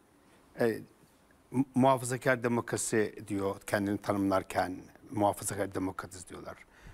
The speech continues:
Merkez sağın devamı, sürekli Adnan Menderes'e, Özal'a atıf yapılıyor. Aynı zamanda zaman zaman milli görüşünde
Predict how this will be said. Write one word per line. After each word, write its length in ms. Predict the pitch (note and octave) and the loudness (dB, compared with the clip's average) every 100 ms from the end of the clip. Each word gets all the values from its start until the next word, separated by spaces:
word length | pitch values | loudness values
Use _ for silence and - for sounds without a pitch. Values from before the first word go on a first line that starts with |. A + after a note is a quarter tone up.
| - | -6
Merkez 420 | - A#2+ B2+ D3 C3 | 2 2 4 0 4
sağın 340 | C3+ C3 B2+ | 4 4 4
devamı, 560 | A#2 A#2 A#2 A2+ A2+ A2 | 6 6 4 2 -2 -4
sürekli 720 | - B2 A2 - G#2+ G#2+ - - - - - | 0 2 2 2 4 4 0 -12 -20 -20 0
Adnan 320 | A2+ A2 A2+ | 2 4 4
Menderes'e, 920 | A2 G#2+ G#2 G#2+ G2+ - G2+ G2+ G2+ F#2+ | 4 4 4 2 2 2 4 4 2 0
Özal'a 540 | G2+ G2+ G#2 G2+ G2 | 0 4 4 4 2
atıf 300 | F#2+ - - | 0 -8 -8
yapılıyor. 340 | G#2+ - G2+ G2+ | -10 -8 -6 -2
Aynı 220 | C#3 D#3+ | 2 4
zamanda 380 | C#3+ C3 B2 A#2 | 4 4 4 4
zaman 320 | A2 A2 A2 | 4 4 2
zaman 440 | G#2 G#2+ G2+ G2+ G2 | 2 2 2 2 2
milli 260 | A2 G#2+ G#2+ | 0 2 2
görüşünde 920 | G#2+ G2+ - - - G2 F#2+ G2 F#2+ | 2 0 -6 -12 -10 -6 0 0 0